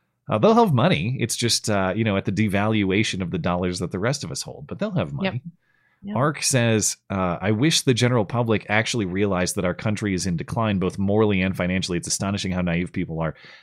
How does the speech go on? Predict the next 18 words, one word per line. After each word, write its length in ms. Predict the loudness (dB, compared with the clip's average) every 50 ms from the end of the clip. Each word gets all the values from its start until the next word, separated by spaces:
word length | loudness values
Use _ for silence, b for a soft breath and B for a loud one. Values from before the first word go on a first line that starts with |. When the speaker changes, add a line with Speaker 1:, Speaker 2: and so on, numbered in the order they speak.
| B B B -2
Speaker 1:
given 240 | 0 2 2 2
the 60 | 0 0
past 320 | -2 -2 -2 0 0 0
several 300 | -2 -2 -2 -2 -4 -2
years." 240 | 0 0 0 0 0
Yeah, 120 | 0 2 2
it's, 280 | 2 0 0 0 0
uh, 300 | 0 0 0 -2 -2 -4 -8 _ _ _ _ _ _ _ _ _ _ _ _ _ _ _ _ _ _ _ b b b b b b b b b b b b b b -8
well, 120 | -2 2
I 40 | 4
don't 120 | 4 4 2
know. 180 | 0 -2 -2 2
I 40 | 2
mean, 160 | 2 4 4
it, 140 | 2 0 4
it's, 260 | 4 4 4 4 4
it's, 240 | 2 2 2 0 0 0
it's 300 | 0 0 0 -2 -4